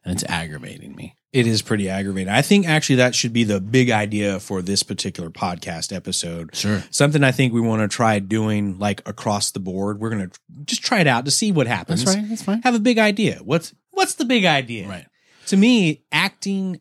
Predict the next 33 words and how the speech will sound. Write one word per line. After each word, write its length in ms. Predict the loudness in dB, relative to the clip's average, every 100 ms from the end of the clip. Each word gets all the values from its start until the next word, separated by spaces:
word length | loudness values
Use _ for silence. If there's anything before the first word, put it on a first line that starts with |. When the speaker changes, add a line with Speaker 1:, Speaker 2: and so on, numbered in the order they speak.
| -6
Speaker 2:
out 340 | -4 -4 -6 _ _ -12
of 280 | -12 -12 -14
character. 880 | -12 -10 -12 -14 -18 -20 -20 -20 _ _ _ _ _ -6
Speaker 1:
And 120 | -2
see, 220 | 2 2
Speaker 2:
Now, 80 | 4
Speaker 1:
I 60 | 4
Speaker 2:
what 60 |
Speaker 1:
did 60 | 4
Speaker 2:
does 80 | 4
that 200 | 2 0
mean? 260 | -10 -12 _ _ -16
Speaker 1:
Okay, 160 | -10 -6
I 80 | 0
wanna 180 | 2
talk 160 | 2 -2
about 240 | -4 -6
this 240 | -6 -10 -10
Carol 380 | -8 -6 -6 -8
scene. 380 | -10 -10 -12 -18 _ -6
Speaker 2:
I 100 | -2
wish 120 | 2
Speaker 1:
I 60 |
Speaker 2:
we 60 | 4
Speaker 1:
didn't 160 | 6 6
know 80 | 6
Speaker 2:
could. 60 |
Speaker 1:
what 100 | 2
she 180 | 0 -2
was 180 | -4 -4
doing 440 | -2 0 0 -2
right 200 | -6 -8 -8
here 340 | -10 -10